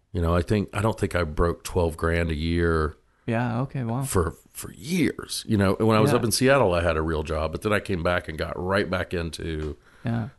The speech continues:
Speaker 1: I'm basically working half time.
Speaker 2: Gotcha.
Speaker 1: You know, six months.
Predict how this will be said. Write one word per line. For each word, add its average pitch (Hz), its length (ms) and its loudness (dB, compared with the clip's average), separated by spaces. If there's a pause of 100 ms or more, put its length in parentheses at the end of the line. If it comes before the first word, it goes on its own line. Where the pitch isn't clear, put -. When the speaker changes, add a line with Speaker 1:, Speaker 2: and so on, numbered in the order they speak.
Speaker 1:
I'm 113 180 2
basically 98 300 2
working 87 300 2
half 85 280 -2
time. - 300 -8 (240)
Speaker 2:
Gotcha. 123 500 -4
Speaker 1:
You 90 140 0
know, 78 300 -2
six - 300 0
months. - 560 -2